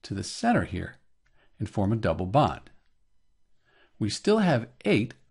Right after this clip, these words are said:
on the nitrogen. The boron, it only has four. One thing to know about boron is it's an exception to the octet rule. It only needs six valence electrons to have a full outer shell. So if we take another pair of electrons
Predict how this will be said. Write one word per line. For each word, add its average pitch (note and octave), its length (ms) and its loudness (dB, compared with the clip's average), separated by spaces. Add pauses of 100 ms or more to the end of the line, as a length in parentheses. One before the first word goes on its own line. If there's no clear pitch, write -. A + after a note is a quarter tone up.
on G2+ 160 2
the F#2 60 0
nitrogen. A2+ 540 0 (360)
The G#2 80 -6
boron, G2+ 480 4 (420)
it D3 120 2
only G#2+ 240 4
has F2 320 0
four. - 460 -4 (520)
One G3+ 160 4
thing A3 180 4
to D#3+ 80 8
know D#3+ 140 12
about C3 340 8
boron C3+ 360 6
is G#2 120 -2
it's D#3 200 0
an C#3+ 60 4
exception B2 580 0
to G#2+ 80 -4
the G#2+ 140 6
octet G2+ 540 2
rule. - 220 -6 (240)
It C3 140 4
only D#3+ 240 8
needs C#3+ 320 6
six - 280 0
valence G2 380 2
electrons G#2 540 2
to - 100 -2
have F#2 140 2
a F2+ 60 0
full G2 460 -2
outer F2 220 2
shell. - 460 0 (560)
So - 180 -2
if G#2 100 0
we B2 80 4
take C3+ 220 2
another C3 400 4
pair F3+ 300 0
of B2 80 0
electrons G#2+ 680 0